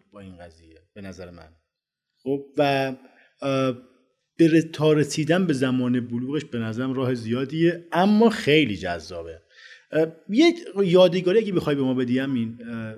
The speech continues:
به ما و به همه کسایی که این پادکست رو گوش می‌دن،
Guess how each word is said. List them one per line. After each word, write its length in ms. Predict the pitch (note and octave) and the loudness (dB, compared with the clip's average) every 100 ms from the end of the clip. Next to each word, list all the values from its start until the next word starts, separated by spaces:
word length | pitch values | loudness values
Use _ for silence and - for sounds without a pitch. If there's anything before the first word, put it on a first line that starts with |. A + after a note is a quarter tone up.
| - _ - | -18 _ 0
به 60 | |
ما 220 | C3 C3 B2 | 2 4 2
و 120 | A#2 | -2
به 100 | A2+ | -4
همه 260 | G2 A2 A#2 | -2 -2 -2
کسایی 300 | A#2 A#2+ A2+ | -4 -6 -2
که 80 | |
این 120 | A#2 A#2 | -2 -2
پادکست 420 | G#2 - A2 - | -6 -10 -12 -12
رو 60 | |
گوش 220 | G#2+ - A2 | -10 -10 -8
می‌دن، 280 | A#2+ A2+ | -8 -8